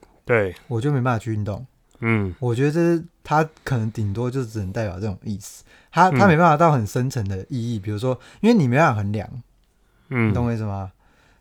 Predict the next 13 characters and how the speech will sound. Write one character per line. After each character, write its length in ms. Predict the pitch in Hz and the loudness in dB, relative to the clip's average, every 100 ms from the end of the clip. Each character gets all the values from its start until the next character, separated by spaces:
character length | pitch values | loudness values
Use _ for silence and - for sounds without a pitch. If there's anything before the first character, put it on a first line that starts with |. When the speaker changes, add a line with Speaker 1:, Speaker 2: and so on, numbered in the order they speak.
| - | -12
Speaker 2:
时 300 | - 151 170 | -6 -2 4
间 200 | 208 208 | 6 6
上 180 | 202 143 | 4 4
的 60 | |
等 120 | 113 | 2
价 200 | 107 127 | -2 -2
交 180 | 113 104 | -4 -6
换 160 | 113 98 | -6 -8
啦。 180 | - - _ _ _ - | -12 -20 _ _ _ -2
Speaker 1:
嗯。 240 | 135 117 | 2 2
Speaker 2:
时 260 | 95 131 127 | 2 -2 -2
间 200 | 135 139 | -2 -2
上， 280 | 139 101 | -2 -4